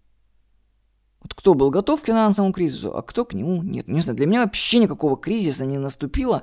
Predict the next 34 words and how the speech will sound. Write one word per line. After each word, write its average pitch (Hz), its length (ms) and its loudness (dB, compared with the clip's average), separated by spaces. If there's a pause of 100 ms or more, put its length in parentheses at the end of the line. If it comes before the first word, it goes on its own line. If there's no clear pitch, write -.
(460)
и 139 180 0
для 143 160 2
меня 208 300 4
просто, 220 420 4
ну, 185 200 0
отличные 208 500 0
времена 180 440 0
на 107 100 -4
самом-то 107 460 -4
деле. 104 320 -8 (280)
Если 135 120 -6
ещё 147 160 0
б - 140 -10
чё-нибудь 147 460 -6
цена 143 240 0
на 135 120 -2
недвижимость 160 560 -2
бы 123 120 0
упала, 90 420 0
например, 87 260 -10
было 185 140 -2
бы 165 80 -2
вообще 160 240 -6
шикарно - 680 -8
бы. - 100 -12
Ну, 156 140 -4
акции 170 380 2
те 131 160 -4
уже 120 180 -4
попадали, 147 480 -2
я 147 180 0 (600)
прикупил, 170 540 0 (1000)
как - 180 -4
мог. - 320 -8